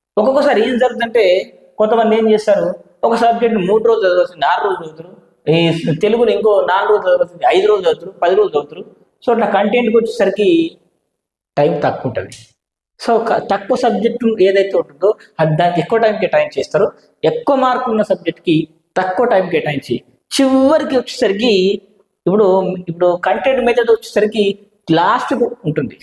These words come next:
So ఇదంతా అయ్యేసరికి టైం దగ్గర పడతా ఉంటుంది, టెట్ దగ్గర కలిసిపోతుంది. వారం రోజులు ఉంది, ఈ వారం రోజులు నేను ఇంకా మెథడ్ స్టార్ట్ చేయనే లేదు, అది స్టార్ట్ చేసి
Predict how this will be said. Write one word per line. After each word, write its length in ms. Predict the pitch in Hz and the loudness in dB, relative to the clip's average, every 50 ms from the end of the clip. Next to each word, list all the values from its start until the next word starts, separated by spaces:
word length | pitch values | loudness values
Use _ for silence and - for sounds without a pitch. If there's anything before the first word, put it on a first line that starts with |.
| - - - - - | -20 -20 -20 -10 -2
So 100 | - 226 | 0 2
ఇదంతా 480 | 220 208 196 196 214 233 240 233 233 233 | 2 2 2 2 0 0 0 0 2 2
అయ్యేసరికి 440 | 220 208 - 214 208 - 254 277 - _ _ _ _ _ - | 2 2 2 0 -2 -2 -4 -6 -8 _ _ _ _ _ -2
టైం 180 | 196 202 208 208 | 0 0 2 2
దగ్గర 240 | 220 208 214 196 196 | 0 2 2 0 0
పడతా 240 | 196 185 180 185 | 0 0 0 0
ఉంటుంది, 220 | 170 170 175 170 170 | -2 -2 -2 -4 -4
టెట్ 300 | - - 202 - 202 190 | -2 -4 -4 -4 -2 -2
దగ్గర 180 | 190 180 185 | -2 0 -2
కలిసిపోతుంది. 540 | 185 - 185 175 175 - - 175 175 175 175 170 | 0 0 0 -2 -2 -2 -4 -4 -4 -4 -4 -2
వారం 280 | 180 185 196 202 - 208 | 0 0 0 0 -2 -2
రోజులు 180 | 208 214 220 | -2 -4 -4
ఉంది, 200 | 220 214 214 - - _ _ _ - | -6 -10 -14 -14 -16 _ _ _ -2
ఈ 80 | 190 190 | 0 2
వారం 320 | 185 185 190 202 208 214 | 2 2 2 2 0 2
రోజులు 200 | 214 214 214 208 | 2 2 2 2
నేను 160 | 208 208 202 208 | 0 -2 -2 -2
ఇంకా 260 | 202 - 220 214 214 - _ _ _ _ - 156 | -6 -2 0 0 0 0 _ _ _ _ -2 0
మెథడ్ 280 | 156 170 196 214 196 | 0 2 2 2 0
స్టార్ట్ 480 | - - - - 151 165 185 185 185 214 | -2 -4 -4 -2 0 0 0 0 0 0
చేయనే 160 | 208 214 214 | 0 0 0
లేదు, 300 | 214 208 214 202 208 - - - _ _ _ _ - - | 0 0 0 0 -2 -8 -20 -20 _ _ _ _ -4 -2
అది 80 | 165 165 | 0 0
స్టార్ట్ 400 | 165 170 165 170 190 190 196 220 | 0 0 -2 -2 -2 0 2 2
చేసి 260 | 214 214 220 226 | 2 2 0 -4